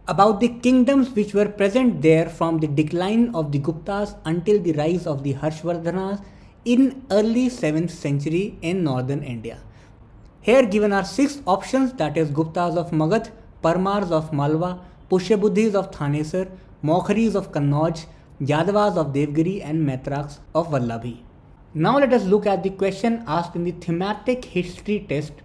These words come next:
paper one of Rouse I A S test series.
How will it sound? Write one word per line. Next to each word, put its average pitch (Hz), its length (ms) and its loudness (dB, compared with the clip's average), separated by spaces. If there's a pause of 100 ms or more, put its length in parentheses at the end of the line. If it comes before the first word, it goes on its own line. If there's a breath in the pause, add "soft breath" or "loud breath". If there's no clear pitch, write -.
paper 156 340 0
one 151 520 -2 (500)
of 180 200 0
Rouse 180 300 4
I 139 100 0
A 135 160 0
S 143 100 -8
test 120 280 -6
series. - 420 -14